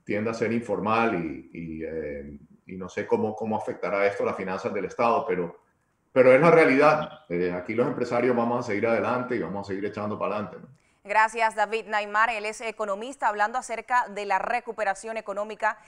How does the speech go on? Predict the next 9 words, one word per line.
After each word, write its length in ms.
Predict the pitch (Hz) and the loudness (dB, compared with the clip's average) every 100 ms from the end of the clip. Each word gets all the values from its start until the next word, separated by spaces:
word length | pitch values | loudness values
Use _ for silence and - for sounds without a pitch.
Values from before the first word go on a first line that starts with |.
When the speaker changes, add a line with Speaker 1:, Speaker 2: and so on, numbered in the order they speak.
| - | -20
Speaker 2:
en 100 | - | -14
diferentes 500 | 185 185 196 190 220 | -12 -6 -6 -6 -8
sectores, 760 | - 196 _ - 214 208 214 - _ _ | -8 -12 _ -4 -2 -2 -8 -12 _ _
eh, 340 | - 180 180 175 170 | -14 -12 -10 -10 -8
del 240 | 202 185 | -8 -6
país, 480 | 170 180 202 311 - | 0 0 0 -10 -14
y 120 | - 175 | -18 -12
también 320 | 170 180 220 | -10 -8 -10
importante 840 | 202 185 180 208 196 190 202 185 | -6 -6 0 2 2 -2 -12 -12